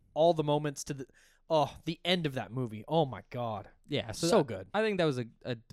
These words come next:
Speaker 2: pretty easy choice in some ways.
Speaker 1: It, it was hard for me.
Speaker 2: I mean, it was hard in other ways. Uh, next up was Best Supporting Performance,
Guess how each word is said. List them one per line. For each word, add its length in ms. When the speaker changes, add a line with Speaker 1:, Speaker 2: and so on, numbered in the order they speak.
Speaker 2:
pretty 280
easy 280
choice 520
in 160
some 220
ways. 320
Speaker 1:
It, 220
it 60
was 100
hard 260
for 80
me. 160
Speaker 2:
I 120
mean, 200
it 60
was 160
hard 220
in 80
other 140
ways. 300
Uh, 140
next 260
up 160
was 140
Best 260
Supporting 380
Performance, 600